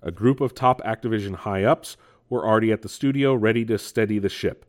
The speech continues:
The Infinity Ward team piled into the kitchen and glared at the group of executives standing behind the long kitchen island table. One of them tried explaining what was happening, which nobody on the development team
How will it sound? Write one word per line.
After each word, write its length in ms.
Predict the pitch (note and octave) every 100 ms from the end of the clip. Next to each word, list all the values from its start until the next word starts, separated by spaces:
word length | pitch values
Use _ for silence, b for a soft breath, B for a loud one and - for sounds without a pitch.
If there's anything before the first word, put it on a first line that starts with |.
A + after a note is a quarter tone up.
| b b b b b
The 80 | F#2
Infinity 420 | F#2 B2 C#3 C#3
Ward 300 | C3+ C3+ C3
team 300 | B2 A#2+ A2
piled 320 | - C3 C#3+
into 120 | C3
the 60 | C3+
kitchen 480 | - A#2+ - A2+ G#2+
and 320 | F2+ E2+ E2+
glared 320 | G2 A2+ A#2+
at 80 | A2+
the 80 | A#2
group 260 | A2 A#2
of 120 | A#2
executives 500 | A2 G#2+ G2 G2 G2
standing 500 | - G#2 G2+ G#2 G#2 b b b b b -
behind 420 | G2 G2+ G#2+ G2+
the 60 |
long 260 | G2 F#2+ G2
kitchen 380 | - G2+ - F#2
island 320 | F2+ F2 E2+
table. 400 | F#2+ E2 D#2 D#2 _ _ _ _ _
One 220 | - A2
of 60 | E3
them 160 | C#3+ C3+
tried 260 | B2+ A#2+
explaining 480 | A#2 - G#2+ G#2 G#2
what 140 | G2
was 140 | F#2 F#2+
happening, 440 | F#2+ E2 D2+ E2 b b b b
which 220 | F#2+ -
nobody 380 | F2+ A#2+ D3 C#3+
on 100 | C#3
the 80 |
development 460 | B2+ A#2 A#2 A2+ A2
team 380 | - A2+ G#2